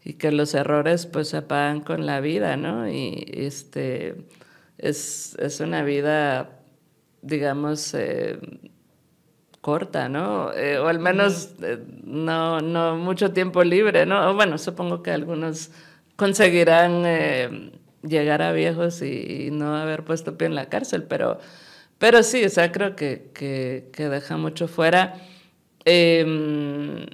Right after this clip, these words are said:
Speaker 1: puedo decir que, que el cart-, el Cártel de los Sapos sí era,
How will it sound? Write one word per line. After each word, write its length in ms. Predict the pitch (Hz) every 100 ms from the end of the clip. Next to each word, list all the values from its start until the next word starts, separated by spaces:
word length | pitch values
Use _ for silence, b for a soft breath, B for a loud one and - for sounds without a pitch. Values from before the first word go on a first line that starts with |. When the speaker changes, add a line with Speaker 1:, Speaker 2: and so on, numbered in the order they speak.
| - - 156
Speaker 1:
puedo 140 | 214 247
decir 340 | 294 311 277 -
que, 420 | 311 254 160 -
que 160 | 160 151
el 280 | 139 131
cart-, 300 | - 147 -
el 200 | - 185
Cártel 360 | - 170 175 190
de 80 | 185
los 180 | 165 160
Sapos 600 | 165 180 190 190 180 - B B B B _
sí 240 | - - 247
era, 720 | 262 294 311 302 277 -